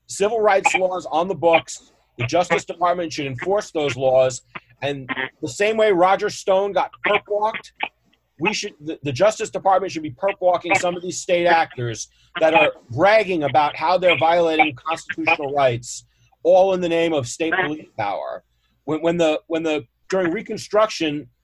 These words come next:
state actors in the South were also saying they were acting under state law. And that's what the fourteenth Amendment was designed to protect us against. So I think this is a Justice Department situation.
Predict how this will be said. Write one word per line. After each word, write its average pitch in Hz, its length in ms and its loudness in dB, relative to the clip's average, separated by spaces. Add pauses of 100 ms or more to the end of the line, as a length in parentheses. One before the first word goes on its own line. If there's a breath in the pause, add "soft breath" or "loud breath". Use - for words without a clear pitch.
(400)
state 214 360 0
actors 196 440 0
in 175 80 -6
the 160 60 -6
South 202 500 2
were 175 100 4
also 196 380 0
saying 139 320 0
they 135 80 6
were 127 120 -2
acting 135 340 -4
under 123 200 -6
state 127 440 -6
law. 101 460 -6 (360)
And 143 340 -4 (600)
that's 185 280 -2
what 202 120 -4
the 185 80 -8
fourteenth 190 420 -6
Amendment 170 320 0
was 147 120 -8
designed 160 360 -2
to - 60 -16
protect 147 460 -6
us - 140 -14
against. 92 560 -12 (280)
So 131 180 -4
I 131 140 0
think 180 200 -6
this 160 180 -8
is 156 120 -12
a 160 60 -8
Justice 147 440 -6
Department 98 460 -12
situation. 90 880 -16